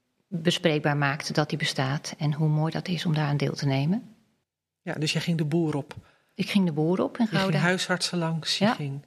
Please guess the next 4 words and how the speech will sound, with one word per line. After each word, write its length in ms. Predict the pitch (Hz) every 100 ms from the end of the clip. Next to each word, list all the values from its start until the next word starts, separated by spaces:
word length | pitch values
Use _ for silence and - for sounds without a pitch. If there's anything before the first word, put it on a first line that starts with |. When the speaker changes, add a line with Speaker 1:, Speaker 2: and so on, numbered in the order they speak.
| _ _ _ _ -
Speaker 2:
over 260 | 160 -
ondernemend 600 | 135 165 160 185 165 123
gesproken. 640 | - - - 123 113 - - _ _ _
Speaker 1:
Over, 260 | 247 233